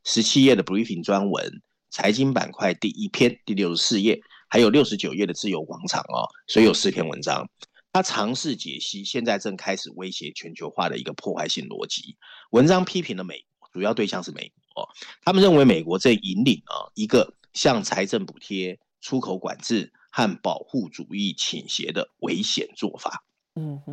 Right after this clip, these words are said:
Speaker 1: 那我把文章啊，一样四篇文章，我觉得各有不同的角度，但是写得也蛮好的。把它 summary 之后跟大家分享。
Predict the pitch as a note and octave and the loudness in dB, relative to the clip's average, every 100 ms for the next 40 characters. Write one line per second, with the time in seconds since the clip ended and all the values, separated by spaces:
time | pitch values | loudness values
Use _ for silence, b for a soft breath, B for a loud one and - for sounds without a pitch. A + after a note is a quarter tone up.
0 | C#3 - D3+ F#3 C#3 F#3+ G2+ A2 G#2 D#2 | -8 2 4 6 4 -2 -6 -6 -6 -8
1 | E2 _ _ G2+ C3+ B2+ C#3+ C3 A2+ G#2+ | -10 _ _ -4 -2 -2 -6 -4 -4 -4
2 | G#2 F2 G2+ C3 G2+ E2 F#2+ F2+ F2+ F2+ | -6 -6 -6 -4 -4 -6 -12 -12 -8 -8
3 | - A2 E2+ G#2 G2 - F2 D#2+ - A2 | -6 -8 -4 -4 -4 -6 -4 -4 -4 -4
4 | - - C2 - B B - A#2+ C#3 D3+ | -4 -6 -8 -14 B B 0 2 4 2
5 | D#3 A#2+ G#2+ A#2 A2 G#2+ G#2 - G2+ G#2 | 2 0 0 -2 -2 -2 -2 -4 -8 -8